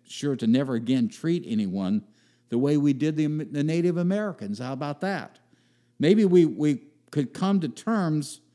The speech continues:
once and for all in this curse of slavery. Perhaps we could comprehend that judging anybody in any way, shape, or form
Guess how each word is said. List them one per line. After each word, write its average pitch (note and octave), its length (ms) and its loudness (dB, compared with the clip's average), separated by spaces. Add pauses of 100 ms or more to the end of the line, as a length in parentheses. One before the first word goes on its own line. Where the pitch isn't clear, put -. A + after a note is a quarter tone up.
(360)
once F#3 280 0
and C#3+ 140 -6
for C#3+ 160 -4
all E3 200 0
in B2+ 80 4
this B2 180 0
curse - 560 -8 (640)
of A#2+ 120 -10
slavery. G#2 960 -4
Perhaps B2 520 -8
we F#2+ 280 -6 (1120)
could G2 220 -12
comprehend A2 680 -4
that F2+ 120 -10
judging G#2 500 -4
anybody F2+ 640 -6
in F2+ 80 -10
any A#2 300 -2
way, A#2 360 -6
shape, A#2 440 -10
or F2+ 60 -14
form G#2 480 -8